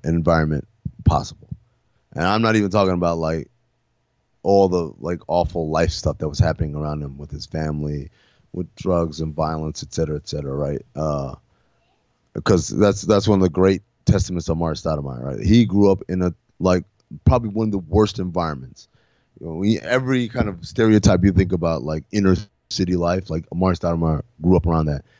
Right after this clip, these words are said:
And he played a long time in this N B A and, you know, to high school and all that stuff. Never arrested.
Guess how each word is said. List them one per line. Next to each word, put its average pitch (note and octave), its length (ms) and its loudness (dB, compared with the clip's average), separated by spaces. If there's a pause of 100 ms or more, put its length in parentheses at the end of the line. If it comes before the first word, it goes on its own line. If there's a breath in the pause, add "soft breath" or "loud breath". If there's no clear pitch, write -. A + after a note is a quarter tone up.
(180 soft breath)
And E2 260 2 (160)
he G2+ 380 4 (640)
played F2+ 300 4
a E2 80 6
long F#2 280 4
time G#2 220 2
in G2 60 0
this F#2+ 120 0
N F#2+ 120 0
B F#2 180 2
A F2 300 2
and, A1+ 460 -6
you E2 180 -4
know, D2+ 140 -2
to D2 160 -6
high G#2+ 200 4
school F#2+ 240 2
and E2+ 80 2
all F#2+ 140 4
that E2+ 140 2
stuff. D#2 200 -6 (540 soft breath)
Never F#2 320 4
arrested. F2 420 0